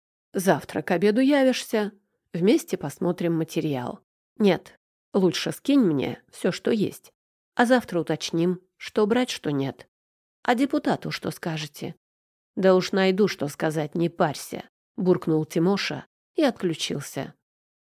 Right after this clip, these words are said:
«Марфа», услышала она и обернулась. Юля смотрела на неё — расширенными от страха глазами. «Ты когда паспорт сдавала, там прописка была.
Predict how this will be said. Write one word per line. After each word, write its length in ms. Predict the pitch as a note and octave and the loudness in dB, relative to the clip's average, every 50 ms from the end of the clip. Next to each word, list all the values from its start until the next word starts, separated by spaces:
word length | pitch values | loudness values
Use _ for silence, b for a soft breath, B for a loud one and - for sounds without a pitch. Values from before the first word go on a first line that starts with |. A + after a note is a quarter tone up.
| _ _ _ _ | _ _ _ _
«Марфа», 600 | - C4 C#4 C#4 C4 - - - - - - - _ _ _ _ _ _ - | 0 0 0 0 -2 -4 -8 -8 -10 -10 -10 -14 _ _ _ _ _ _ -8
услышала 580 | G#3+ G3+ - F#3+ F3+ E3+ - - F#3 F3 F3 | -6 -4 0 0 0 0 0 0 0 0 2
она 260 | E3+ F3 G3 A3+ A3+ | 2 2 0 0 0
и 80 | A3+ G#3+ | 0 0
обернулась. 720 | A3+ G#3+ F#3 F#3 F#3 D#3+ D#3+ D3+ C#3 D3 D3+ D3+ - - _ _ _ _ _ _ _ _ _ _ _ _ _ _ _ - | -2 -2 -4 -4 -4 -4 -4 -2 -2 -4 -6 -8 -10 -16 _ _ _ _ _ _ _ _ _ _ _ _ _ _ _ -14
Юля 440 | - D3 - G3 G3+ A3+ G#3+ F3 | -10 -2 2 2 4 4 4 2
смотрела 580 | E3 - - E3+ E3+ - - G#3 A3+ G#3 G3 F#3+ | 0 -2 -4 -4 -4 -2 -2 0 0 0 0 0
на 80 | F#3 F#3 | 2 2
неё — 440 | F3+ F3+ F3 E3+ F3 F3+ F3 E3+ - _ _ _ _ - | 2 2 0 0 -2 -2 -4 -4 -6 _ _ _ _ -6
расширенными 840 | F#3+ F#3+ F3+ E3+ - - - - A#3+ A3+ A#3+ A3+ A3+ A3+ A3 A3 G#3+ | -4 -4 -2 -2 -4 -4 -2 0 0 0 0 0 0 0 0 0 0
от 140 | G#3+ G#3 - | -2 -4 -8
страха 460 | - - A3+ A3+ A3 G3+ - A3 G#3+ | -10 -8 -4 -4 -4 -4 -4 -4 -2
глазами. 680 | G3+ A3 A3+ A3+ G#3 G3 E3+ D3+ C#3 B2 B2+ - - _ _ _ _ _ _ _ _ _ - | -2 0 -2 -2 -2 -2 -4 -4 -4 -6 -8 -10 -12 _ _ _ _ _ _ _ _ _ -10
«Ты 120 | - A3+ | -10 -6
когда 360 | - A#3 A3 G#3+ G3 A3+ A3 A3 - _ | -4 -4 -2 0 0 0 0 -2 -4 _
паспорт 500 | - B3 A3+ G3+ - - - F#3 - F#3+ | -4 -2 -2 -4 -6 -8 -10 -10 -10 -8
сдавала, 640 | G3+ F3+ A3 B3 B3 A#3+ G#3 E3+ E3 E3 D#3+ F3 F3+ - _ _ _ _ _ _ _ _ _ _ _ _ _ _ _ _ _ _ | -4 -2 0 2 2 2 2 0 0 -2 -4 -8 -10 -14 _ _ _ _ _ _ _ _ _ _ _ _ _ _ _ _ _ _
там 220 | - A#3+ A3+ A3 | 0 0 0 2
прописка 560 | - B3+ C4 C4 - G#3 F3 - - - F3+ | 2 0 0 0 -2 -4 -4 -4 -6 -6 -4
была. 400 | E3+ F#3+ F3+ F3 E3+ E3+ E3+ E3+ | -2 0 0 0 0 -2 -2 -6